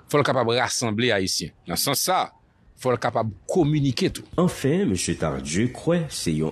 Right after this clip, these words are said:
Speaker 2: urgence pour nouvelle autorité à aborder pressé, pressé, question sécurité, hein.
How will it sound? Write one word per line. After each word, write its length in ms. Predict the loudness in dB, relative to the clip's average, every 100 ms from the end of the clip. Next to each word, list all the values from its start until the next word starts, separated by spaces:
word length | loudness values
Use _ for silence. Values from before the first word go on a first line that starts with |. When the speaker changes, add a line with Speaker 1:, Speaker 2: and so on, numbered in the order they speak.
| 0
Speaker 2:
urgence 480 | 0 2 2 0 -2
pour 200 | -2 0
nouvelle 320 | 2 0 0
autorité 480 | 0 0 2 0 0 0 0
à 100 | -2
aborder 380 | 0 -2 -2 -4
pressé, 380 | 0 -2 0 -2
pressé, 420 | -2 -2 -2 -4 -6 -20 -6
question 340 | 0 0 2
sécurité, 600 | 0 0 0 0 0 0
hein. 100 | 0